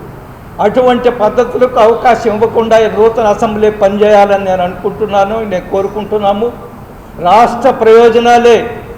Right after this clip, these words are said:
రాష్ట్ర అభివృద్ధే ఈ ఐదు సంవత్సరాలు జరిగిన విధ్వంసం నుంచి రాష్ట్రాన్ని కాపాడవలసిన బాధ్యత ఈ కూటమి మీద ఉంది,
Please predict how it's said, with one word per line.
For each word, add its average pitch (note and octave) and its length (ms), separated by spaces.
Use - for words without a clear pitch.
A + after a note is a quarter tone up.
రాష్ట్ర G#3+ 360
అభివృద్ధే G#3 720
ఈ G3+ 120
ఐదు A#3 300
సంవత్సరాలు A#3 600
జరిగిన A3 420
విధ్వంసం A#3 840
నుంచి A3+ 480
రాష్ట్రాన్ని A#3 500
కాపాడవలసిన A3+ 760
బాధ్యత G#3 500
ఈ G#3 180
కూటమి A#3 480
మీద A3 280
ఉంది, G#3+ 360